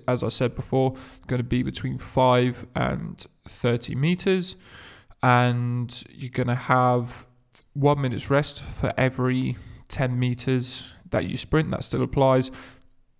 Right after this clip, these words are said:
Rest and recovery protocols still apply, as, as I say before. But you're gonna start off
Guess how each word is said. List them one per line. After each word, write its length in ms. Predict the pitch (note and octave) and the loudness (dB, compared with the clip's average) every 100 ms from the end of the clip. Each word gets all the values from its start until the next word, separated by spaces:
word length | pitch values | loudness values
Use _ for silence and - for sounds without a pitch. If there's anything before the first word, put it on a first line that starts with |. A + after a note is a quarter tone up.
| _ - | _ -2
Rest 280 | F#3 C3+ - | 0 2 0
and 80 | B2+ | -2
recovery 380 | B2 C3+ B2+ B2 | 2 2 2 -2
protocols 800 | - C3+ B2+ - C#3+ B2+ B2+ | -2 -2 -2 -2 0 2 2
still 220 | - C3 B2+ | -2 -2 -2
apply, 460 | - C3 B2+ B2+ - | 0 2 2 0 0
as, 280 | B2+ B2+ - - | 0 0 -4 -4
as 140 | B2 | -2
I 80 | B2+ | -2
say 220 | - B2 | 0 0
before. 460 | B2+ - C#3 E3+ - - _ _ _ _ _ _ _ _ - | 0 0 2 2 -2 -14 _ _ _ _ _ _ _ _ -18
But 260 | - C3 | 0 2
you're 80 | G#2+ | 4
gonna 180 | B2 A#2+ | 0 0
start 440 | - - D#3 C#3+ | 0 4 4 4
off 280 | D3 E3 - | 2 2 -2